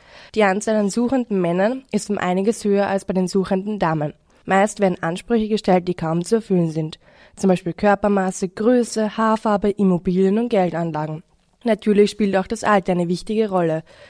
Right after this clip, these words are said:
So suchen diverse Männer Damen im Alter von neunzehn bis zweiundzwanzig, zwecks Ehen nicht ausgeschlossen.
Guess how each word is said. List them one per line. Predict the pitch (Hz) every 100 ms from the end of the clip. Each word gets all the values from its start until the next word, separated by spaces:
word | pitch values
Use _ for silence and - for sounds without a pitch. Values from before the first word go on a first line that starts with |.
| -
So | -
suchen | 196 214 220
diverse | 196 180 180 185
Männer | 170 165 165 214 - _
Damen | 175 170 220 254
im | -
Alter | 175 175 214
von | 196 180
neunzehn | 165 160 190
bis | 208 -
zweiundzwanzig, | 190 165 165 175 165 - 165 - _ _
zwecks | - 196 196 - 202
Ehen | 190 208
nicht | 226 -
ausgeschlossen. | 170 - - 170 160 - 160